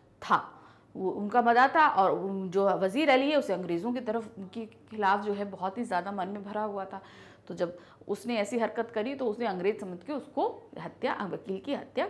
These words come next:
कर दी थी। प्रश्न संख्या दस है, वजीर अली को पकड़ने के लिए कर्नल क्या कर रहा था? वजीर अली को पकड़ने के लिए कर्नल ने क्या किया था? तो क्या था? शहर में पोस्टर लगवा रहा था, एक फौज लिए उसका पीछा कर रहा था,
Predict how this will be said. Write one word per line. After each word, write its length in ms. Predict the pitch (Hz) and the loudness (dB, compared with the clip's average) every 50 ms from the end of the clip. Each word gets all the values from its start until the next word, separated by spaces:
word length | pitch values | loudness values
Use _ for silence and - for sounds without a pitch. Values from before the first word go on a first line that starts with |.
| - - - | -4 -8 -10
कर 80 | 170 | -10
दी 180 | 156 - 120 123 - - | -10 -10 -12 -14 -14 -16
थी। 80 | - - - - - - - - - - _ _ _ - - _ _ _ _ _ _ _ _ _ _ _ _ _ _ _ _ _ - | -20 -20 -20 -20 -20 -20 -20 -20 -20 -20 _ _ _ -20 -20 _ _ _ _ _ _ _ _ _ _ _ _ _ _ _ _ _ 2
प्रश्न 260 | - 247 285 339 330 359 | 4 6 6 6 4 0
संख्या 360 | 349 370 339 339 349 349 320 | 0 0 0 2 4 4 6
दस 260 | 262 262 269 311 - | 8 8 6 6 6
है, 120 | 294 311 339 | 2 2 4
वजीर 340 | 262 262 269 294 370 392 415 | 4 4 4 4 4 6 6
अली 220 | 370 330 349 339 | 6 6 4 2
को 140 | 330 370 381 | 2 0 2
पकड़ने 420 | - 269 262 285 277 277 311 381 | 2 4 4 4 4 4 2 0
के 160 | 370 339 320 | 0 0 0
लिए 220 | 294 285 285 294 330 | 0 2 0 0 0
कर्नल 380 | 294 - 254 247 247 269 302 | 2 2 2 2 2 0 -2
क्या 320 | 320 311 - 294 262 247 294 | -4 -2 4 6 8 8 8
कर 200 | - - 208 - | 8 4 0 0
रहा 260 | 170 175 160 156 147 | -2 -2 -2 -2 -4
था? 180 | - - - - - - - - - - - - | -4 -6 -14 -16 -18 -20 -20 -20 -20 -20 -8 -2
वजीर 280 | 208 214 220 254 302 294 | -2 0 0 2 2 2
अली 160 | 294 294 302 | 2 2 2
को 100 | 294 302 | 0 -2
पकड़ने 400 | 247 277 254 269 262 254 277 294 | -2 -2 0 0 0 2 2 0
के 180 | 285 285 285 277 | 0 0 -2 -2
लिए 180 | 262 269 277 277 | 0 0 -2 0
कर्नल 440 | 277 254 233 226 240 262 285 330 339 - - - - - - - - 311 349 392 392 392 339 | 2 2 2 2 4 2 2 0 0 -4 -10 -18 -20 -20 -6 -2 0 2 2 2 2 2 2
ने 200 | 294 311 330 370 359 - - - | 4 4 4 2 0 -4 -6 4
क्या 200 | - 302 277 277 277 285 - | 10 12 12 12 10 8 4
किया 260 | - 214 190 165 160 | -2 -2 -2 -2 -2
था? 240 | - - - 165 165 - - - - _ _ _ - | -4 -8 -12 -16 -16 -18 -20 -20 -20 _ _ _ -8
तो 60 | 214 | -4
क्या 240 | 208 - 262 262 262 | 2 4 6 6 6
था? 240 | 262 285 311 339 330 | 4 2 0 0 -2
शहर 480 | - - - 285 285 285 330 359 381 | -6 0 2 4 6 6 6 6 6
में 180 | 381 370 359 - | 4 2 0 2
पोस्टर 400 | 285 269 262 269 - 320 320 302 | 4 4 4 4 6 6 6 8
लगवा 340 | 302 285 277 262 262 262 262 | 8 6 4 6 6 6 6
रहा 260 | 254 247 240 247 233 | 6 6 4 2 2
था, 320 | 240 254 262 294 330 - - - _ _ _ _ - - - - - - - - - | 0 -2 -6 -8 -8 -10 -16 -20 _ _ _ _ -20 -20 -20 -20 -20 -20 -14 -2 4
एक 220 | 277 330 359 - | 4 4 4 4
फौज 440 | - - 311 302 311 349 427 440 349 | 2 6 10 12 12 12 12 12 8
लिए 180 | 320 320 320 349 | 4 4 4 4
उसका 280 | 349 320 - - 311 302 | 2 0 2 4 4 4
पीछा 460 | 294 - 302 294 285 - 302 349 339 | 4 4 2 2 2 4 4 4 6
कर 160 | 302 320 285 | 8 8 8
रहा 260 | 269 269 254 269 277 | 8 6 6 6 6
था, 360 | 269 269 269 285 320 330 - | 6 4 2 0 0 0 -4